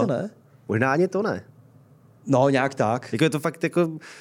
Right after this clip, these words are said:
Speaker 1: stihli toho za krátkou dobu docela hodně.
Speaker 2: Měli velký tempo, kdežto Rolling Stones jaký maraton, že jo? Oni už jedou kolikátou poslední tour.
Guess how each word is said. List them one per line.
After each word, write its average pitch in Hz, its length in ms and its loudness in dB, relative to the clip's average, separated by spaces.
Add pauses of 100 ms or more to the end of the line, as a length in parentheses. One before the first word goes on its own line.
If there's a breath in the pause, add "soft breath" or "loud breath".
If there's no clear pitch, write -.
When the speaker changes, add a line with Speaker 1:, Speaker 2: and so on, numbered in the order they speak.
(160 loud breath)
Speaker 1:
stihli 139 360 4
toho 160 180 2
za 165 100 0
krátkou 160 360 0
dobu 170 160 4
docela 170 240 2
hodně. 107 360 0
Speaker 2:
Měli 131 360 0
velký 131 300 0
tempo, 143 280 0
kdežto 139 280 0
Rolling 139 260 2
Stones 147 280 -4
jaký 151 200 0
maraton, 151 480 0
že 117 100 0
jo? 120 140 4
Oni 117 160 0
už 120 120 -2
jedou 123 140 4
kolikátou 120 600 0
poslední 120 480 -4
tour. 107 300 -6